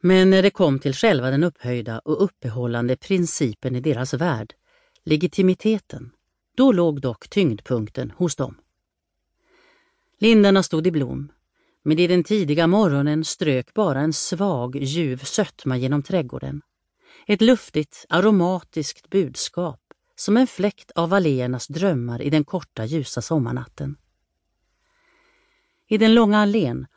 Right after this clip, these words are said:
som förde från Corps de Logis ner till slutet av trädgården och till en liten vit paviljong i klassisk stil, varifrån man hade en vid utsikt över landskapet,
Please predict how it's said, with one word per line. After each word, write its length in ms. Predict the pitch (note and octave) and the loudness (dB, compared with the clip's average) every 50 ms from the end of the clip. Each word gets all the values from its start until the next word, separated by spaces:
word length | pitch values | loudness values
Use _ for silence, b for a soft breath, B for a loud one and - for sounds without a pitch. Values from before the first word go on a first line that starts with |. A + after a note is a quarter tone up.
| _ _ | _ _
som 160 | - - D#3 C#3+ | -6 -4 -4 -2
förde 360 | - F#3 F3+ C#3+ B2+ C3 B2 | 0 0 0 0 0 -2 -4
från 180 | - D3+ C3+ | -2 -2 -4
Corps 400 | C3 - - C#3+ C3 C3 - - | -4 -4 -4 -2 -2 -4 -4 -6
de 100 | - D3+ | -4 -2
Logis 540 | C#3+ D3 C#3 - - - F#3+ G#3+ A#3 A#3 G#3+ | -2 -2 -2 -4 -4 -4 -2 -2 -4 -4 -2
ner 240 | F#3+ F3+ E3 C#3 C3 | 0 2 2 2 0
till 180 | - - F3 - | -2 -6 -10 -8
slutet 520 | - - F3 C#3 A#2+ - - - B2+ - | -6 -2 -2 -2 -4 -4 -8 -8 -6 -4
av 60 | C#3+ | -4
trädgården 680 | C3+ - - G#3 E3+ C3+ B2 A#2+ A#2+ A#2+ C3 C#3+ D#3 D3+ _ B B B B | -4 -2 -2 -2 -2 -2 -4 -8 -6 -6 -4 -4 -6 -8 _ B B B B
och 220 | B B B G3+ | B B B -2
till 160 | - G#3+ G3+ G3 | 0 2 4 4
en 80 | F#3+ | 4
liten 280 | G3 F#3+ - A#3 A3 F#3+ | 4 2 2 2 0 2
vit 280 | D#3+ D#3 C#3+ C#3 _ | 2 0 -2 -2 _
paviljong 640 | - - F3 E3+ G3 F#3+ F3+ A3+ B3+ G3 C#3+ B2 - - | -8 -6 -4 -2 -2 -2 -2 -2 -2 -2 -2 -4 -6 -6
i 80 | F3+ | -10
klassisk 580 | - - D#3 B2 A2 - - - B2+ - - - | -8 -6 -4 -4 -4 -6 -8 -8 -8 -8 -8 -10
stil, 460 | - - - C3 A2+ A2+ B2+ C#3 - _ b b b b b b b b | -8 -6 -4 -4 -4 -6 -8 -12 -14 _ b b b b b b b b
varifrån 440 | b D#3 D3+ D3 D3 - - D#3 C#3+ | b 0 0 2 0 0 0 0 2
man 140 | D3 C#3 C#3 | 2 2 2
hade 200 | D3+ D#3+ D3 D#3+ | 0 0 0 0
en 120 | D#3+ D#3+ | 0 0
vid 320 | D3 D3+ E3 D#3 D3 C3+ C#3+ | 0 0 0 0 -2 -2 -2
utsikt 720 | F3+ G3+ D#3 - - - - - G3 F#3 - - - - | -2 -2 -4 -6 -10 -16 -14 -12 -12 -12 -14 -12 -8 -6
över 140 | C3 A#2 B2 | -6 -4 -4
landskapet, 840 | C#3+ F3 D#3+ B2 - - - - - A#2+ A#2 - _ - C3 A#2+ | -4 -4 -4 -6 -6 -8 -8 -6 -6 -6 -6 -6 _ -14 -14 -14